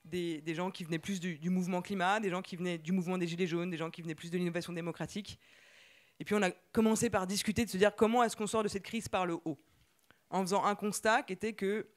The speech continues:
et ça, ça va rejoindre ce que tu disais Armelle, notre démocratie dysfonctionne, et on envoyait un exemple flagrant sur la taxe carbone, c'est que ces taxes carbone qui avaient été votées et qui a mis le feu aux poudres avec les, les Gilets jaunes, elles pesaient trois fois plus sur les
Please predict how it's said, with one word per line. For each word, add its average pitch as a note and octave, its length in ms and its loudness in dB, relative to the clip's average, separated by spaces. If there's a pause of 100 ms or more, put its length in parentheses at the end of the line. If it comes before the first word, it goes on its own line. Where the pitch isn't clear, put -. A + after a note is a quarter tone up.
(260)
et D#3+ 40 -10
ça, D#3+ 260 -4
ça E3 160 -4
va D3+ 100 -2
rejoindre F#3 220 -4
ce - 60 -14
que F#3 80 -6
tu E3+ 120 -14
disais D#3+ 200 -6
Armelle, F3 460 -2 (1400)
notre F#3+ 200 2
démocratie G#3+ 480 4
dysfonctionne, G3+ 640 2
et - 60 -8
on E3+ 180 -2
envoyait F#3 280 4
un F3 140 2
exemple F3 460 -2
flagrant A3 560 4
sur F3 160 -2
la C#3+ 80 -2
taxe - 240 -6
carbone, F#3+ 420 2 (680)
c'est - 120 -6
que D3 60 -4
ces E3 120 0
taxes G#3 280 4
carbone F#3+ 320 4
qui F3+ 80 -2
avaient C#3+ 160 0
été C#3+ 180 -2
votées F#3 360 0
et F3+ 60 -2
qui D3+ 100 -2
a - 20 2
mis D3 100 -4
le C#3 60 -8
feu - 140 -4
aux F3+ 80 4
poudres F3 260 -4
avec C#3+ 200 -4
les, C3 360 -8
les C#3+ 80 -6
Gilets C3+ 220 -4
jaunes, G3 280 2 (600)
elles E3+ 120 0
pesaient F#3 280 2
trois - 340 4
fois F#3+ 240 2
plus - 460 0
sur - 260 -2
les D#3+ 240 -2